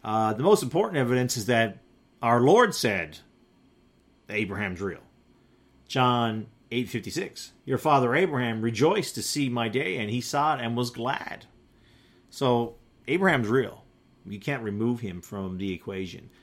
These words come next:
though there's people who will. Another one that they, scholars trying to scoff at or tear down is Sodom and Gomorrah. The account of Lot's rescue from the destruction of Sodom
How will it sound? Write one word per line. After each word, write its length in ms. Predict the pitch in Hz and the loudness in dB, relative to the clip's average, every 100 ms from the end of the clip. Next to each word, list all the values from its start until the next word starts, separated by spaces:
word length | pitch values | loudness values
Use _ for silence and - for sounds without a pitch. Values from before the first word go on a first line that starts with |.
| - | -6
though 220 | 123 151 | 2 4
there's 160 | 131 123 | 4 2
people 300 | 120 - 92 | -4 -8 -10
who 80 | |
will. 260 | 95 107 - _ - - - _ _ 151 | -10 -12 -16 _ -20 -20 -20 _ _ 2
Another 320 | 190 311 262 | 4 6 6
one 280 | 165 143 135 | 6 4 2
that 260 | 123 110 | 0 0
they, 640 | 127 113 110 107 104 101 - _ _ - | 0 0 0 0 -4 -12 -20 _ _ -10
scholars 640 | - - 147 143 135 127 | -8 0 2 4 4 2
trying 180 | - 123 | -2 -4
to 80 | 104 | -4
scoff 640 | - - 127 123 123 123 | -6 -2 2 4 2 2
at 280 | 120 117 110 | 2 2 0
or 80 | |
tear 300 | 98 127 123 | -2 -2 0
down 460 | 113 117 113 107 104 - - - - | 0 0 0 -2 -6 -10 -20 -16 -2
is 160 | 139 | 0
Sodom 380 | - 214 202 190 | 4 6 6 4
and 100 | 156 | 2
Gomorrah. 540 | 127 123 139 113 67 - _ _ _ _ _ _ _ _ _ | 2 2 2 0 -6 -16 _ _ _ _ _ _ _ _ _
The 100 | 151 | 0
account 360 | 151 233 247 262 | 2 4 4 4
of 220 | 147 131 | 4 6
Lot's 380 | 151 156 135 - | 6 6 4 2
rescue 560 | 131 147 143 - 120 113 | 4 6 4 0 0 0
from 160 | 123 | -2
the 60 | 120 | -2
destruction 600 | 117 - 151 151 - 123 | -2 0 0 0 -2 -4
of 120 | 101 | -4
Sodom 600 | - 135 127 117 113 | -2 0 2 0 -4